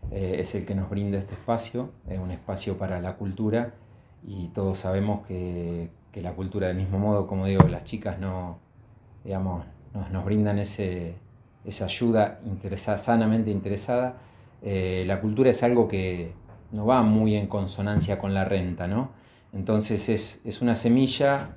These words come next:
a, a futuro que, que a veces es muy difícil que alguien apueste por eso, porque estamos poniendo la apuesta en un chico que a lo mejor tiene cinco años hoy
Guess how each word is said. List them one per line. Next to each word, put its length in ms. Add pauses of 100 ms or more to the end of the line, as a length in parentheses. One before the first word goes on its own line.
a, 540
a 100
futuro 680 (720)
que, 640 (340)
que 60
a 40
veces 400
es 100
muy 140
difícil 420
que 120
alguien 240
apueste 460
por 200
eso, 360
porque 580 (400)
estamos 420
poniendo 1120 (420)
la 120
apuesta 680
en 100
un 120
chico 300
que 100
a 20
lo 60
mejor 340
tiene 220
cinco 340
años 300
hoy 340